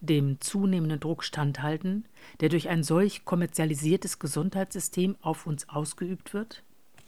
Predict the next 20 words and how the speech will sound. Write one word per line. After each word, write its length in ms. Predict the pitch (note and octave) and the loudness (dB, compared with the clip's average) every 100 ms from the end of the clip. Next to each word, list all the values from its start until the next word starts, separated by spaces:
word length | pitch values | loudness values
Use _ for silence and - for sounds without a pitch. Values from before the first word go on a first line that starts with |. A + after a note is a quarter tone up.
| - - | -4 6
Wir 200 | F#3 - | 6 8
Ärzte 460 | F#3+ - - - | 4 4 0 0
beginnen 400 | B2+ C#3+ F3 G3+ | 0 4 6 6
langsam 480 | E3 D3+ G3 G3 F3+ | 6 4 2 2 0
zu 100 | - | 0
lernen, 540 | D#3+ C#3 D3 E3+ F3+ F#3 - - - | 2 4 2 2 2 0 -6 -20 -6
dass 160 | E3 D#3+ | -2 0
in 100 | F3 | 2
einer 220 | F#3 F#3 | 4 4
marktorientierten 960 | D#3 C#3+ A3 - D3+ C#3+ D3 - D#3+ E3 | 4 4 2 0 2 2 4 4 4 4
Medizin 760 | D#3 D#3 D3 - A#3 D#3+ C3 | 2 0 -2 2 4 4 0
die 140 | D3+ C3+ | -4 -4
Vorrangstellung 1000 | - F3+ G3+ F#3+ C#3+ C#3 C3+ - D3+ C#3+ | -2 4 6 6 4 2 2 2 2 2
des 120 | C#3+ | -2
Patienten 680 | - C#3+ - D#3+ D3 E3+ D#3+ - - - - | -4 -2 2 2 2 0 0 -8 -20 -20 -6
zunehmend 640 | - A3+ A3 G#3 G3+ F#3+ | 4 8 8 8 6 2
einer 280 | D#3+ D3+ - | 0 0 0
Einflussnahme 720 | D#3+ F3 - E3 F3 E3 E3+ | 0 0 -2 -4 0 0 0
von 160 | - D3 | -2 -2
Investoren, 880 | E3 D#3 C#3 - G3 G3 F#3 F3 | 0 0 0 0 4 4 2 -2